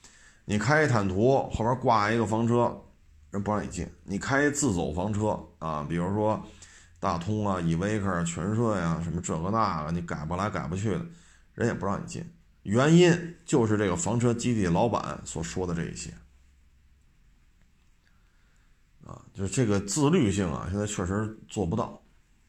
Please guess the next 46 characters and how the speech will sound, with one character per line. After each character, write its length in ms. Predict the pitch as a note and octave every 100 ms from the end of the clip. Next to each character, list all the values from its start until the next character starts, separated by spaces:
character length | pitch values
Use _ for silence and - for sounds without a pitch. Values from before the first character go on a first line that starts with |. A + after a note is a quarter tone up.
| _
啊， 120 | D2+ -
很 200 | - G2+
多 160 | D#3+
时 60 | C#3+
候 80 | D3+
就 60 |
是 60 | C#3+
我 220 | F2+ D#2
合 220 | - G2+
适 120 | C#3+
就 140 | B2+ F2+
行。 140 | E2+ A2+ - - _ _ _ _ _ _ _ _ _ _ _ -
啊， 200 | D2 E2+
你 80 |
帮 140 | F#2 C#3
我 80 | C#3
夜 180 | C#3
里 80 | A#2
十 160 | G#2+ C3
二 140 | C3
点 120 | G#2
给 80 | G#2
你 60 | A#2
打 140 | G#2
电 200 | F2+ G#2
话， 300 | G#2+ G2 - - _ _ _ _ _
啊， 240 | A1+ - - -
你 140 | C2+
说 400 | F2+ B2 C3 B2 - - - - _
明 220 | - G2+
儿 160 | A#2 B2+
我 60 | G2+
去 120 | A#2+
四 180 | A#2 A2+
S 120 | A#2+
店 120 | A#2+
换 200 | G#2+ G2+
机 160 | F#2+ A2+
油， 200 | G2 G2+
换 220 | - G2
什 80 | G#2+
么 100 | A2
机 120 | G#2+
油 120 | G#2+
合 200 | G#2 F#2+
适？ 180 | G#2